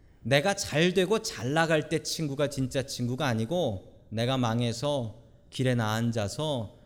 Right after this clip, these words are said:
노숙자가 돼가지고 "야, 친구야, 나 하루만 좀 재워줄래?" 해서 재워주는 게 친구입니다. 친구는 내 힘들고 나 망했을 때 친구가 진짜 친구입니다.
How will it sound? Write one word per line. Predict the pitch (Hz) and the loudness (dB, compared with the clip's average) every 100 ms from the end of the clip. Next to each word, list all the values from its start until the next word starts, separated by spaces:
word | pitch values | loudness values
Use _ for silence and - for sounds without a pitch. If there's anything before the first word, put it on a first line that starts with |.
| - - | -16 -2
노숙자가 | 127 151 160 156 156 135 123 | 0 0 -2 -2 0 2 2
돼가지고 | 120 110 107 107 151 156 101 87 - - - - | 0 0 -2 -2 2 2 0 -4 -14 -20 -14 -2
"야, | 120 101 - | 0 0 -2
친구야, | - 208 180 160 110 95 98 - - - | -4 -4 0 0 0 -2 -8 -16 -20 -8
나 | 104 92 | -6 -4
하루만 | 123 165 151 123 | -4 -2 -2 -2
좀 | 110 | -2
재워줄래?" | 104 120 131 135 123 101 92 | -4 -2 -2 -2 -4 -4 -6
해서 | 90 156 180 160 - - - - | -4 -2 0 0 -4 -14 -20 -12
재워주는 | - 113 123 123 107 98 | 0 2 4 0 -2 -4
게 | 98 | -6
친구입니다. | - 127 101 90 90 82 - - - - - - - - | -6 -6 -6 -10 -12 -16 -18 -20 -20 -20 -20 -20 -20 -14
친구는 | - - 143 117 107 127 107 - - - - | -8 -4 -4 -2 -2 -2 -4 -8 -18 -20 -6
내 | 107 117 | 0 4
힘들고 | 117 - 190 165 139 101 95 95 - - - | 6 6 4 -2 -2 -4 -6 -10 -14 -16 -6
나 | 110 110 | -2 0
망했을 | 92 87 110 170 196 - 156 - | -2 -2 0 0 0 -2 -6 -6
때 | 127 135 151 - - | -6 -6 -10 -12 -8
친구가 | - 160 120 101 120 170 170 - - - | -4 -2 -2 -2 -4 -4 -10 -18 -20 -12
진짜 | - 107 104 | -6 -4 -6
친구입니다. | 101 - 139 127 87 | -6 -6 -6 -6 -10